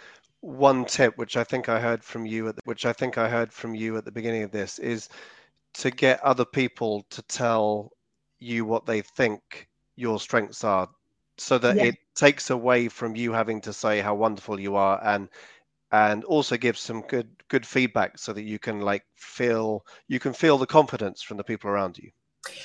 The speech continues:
Speaker 2: Absolutely, because it gives you permission to say that if, if it's already been validated by somebody else. Um, so yeah, it, it's feedback, um, getting proper feedback, not just, "Yeah, you're doing a good job,"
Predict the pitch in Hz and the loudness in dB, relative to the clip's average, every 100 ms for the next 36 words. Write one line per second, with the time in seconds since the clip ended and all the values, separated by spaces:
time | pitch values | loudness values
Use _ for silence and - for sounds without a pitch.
0 | - 311 311 311 320 196 170 214 202 233 | 0 0 2 -4 0 0 0 -4 -6 0
1 | 226 262 262 202 214 233 - 196 196 - | 8 8 8 -2 0 0 -2 -4 -4 -2
2 | 202 202 196 - _ 180 - - - - | 2 2 0 -6 _ -6 -6 -10 -18 -20
3 | - 196 190 - - 180 180 196 190 190 | -4 -4 -4 -8 0 0 2 -4 0 4
4 | 180 185 185 175 180 180 180 170 170 180 | 4 2 -4 -2 -2 -2 -2 -4 -6 -8
5 | 170 - 175 165 175 170 180 - - _ | -10 -8 -10 -2 0 0 -6 -14 -20 _
6 | - - - - - 185 180 175 180 190 | -20 -20 -20 -20 -2 2 2 0 -4 -8
7 | - 208 196 196 190 190 - - - 214 | -4 2 6 6 6 0 -10 -12 -2 0
8 | 175 196 196 214 - - - _ _ - | 0 -2 -4 -4 -4 -14 -16 _ _ 10
9 | 262 233 - 175 175 175 - 190 180 185 | 12 12 4 0 -2 -6 -12 -8 -6 -2
10 | 202 202 190 214 196 - 180 170 151 143 | -2 -2 -2 -4 -4 0 0 0 -6 -8
11 | 196 190 190 170 185 175 170 175 170 165 | -2 -2 -4 -8 -4 -2 -2 -4 -4 -8
12 | 170 190 170 165 | -6 -4 -2 -4